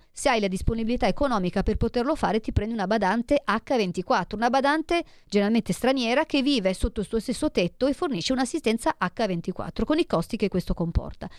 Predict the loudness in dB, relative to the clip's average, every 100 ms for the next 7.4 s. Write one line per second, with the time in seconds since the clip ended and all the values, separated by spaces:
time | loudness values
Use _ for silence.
0 | -20 -6 -2 0 -2 0 0 0 -2 -2
1 | 0 0 0 0 -2 -2 -2 -4 -14 -2
2 | 0 2 2 0 -2 -4 -4 -2 0 0
3 | -2 -2 -2 0 0 0 -2 -2 0 2
4 | 2 2 0 -2 -2 -4 -6 -6 -4 0
5 | 0 0 0 0 0 2 0 0 -2 0
6 | -2 -2 -4 -2 -2 0 0 -2 -2 -6
7 | -6 0 2 0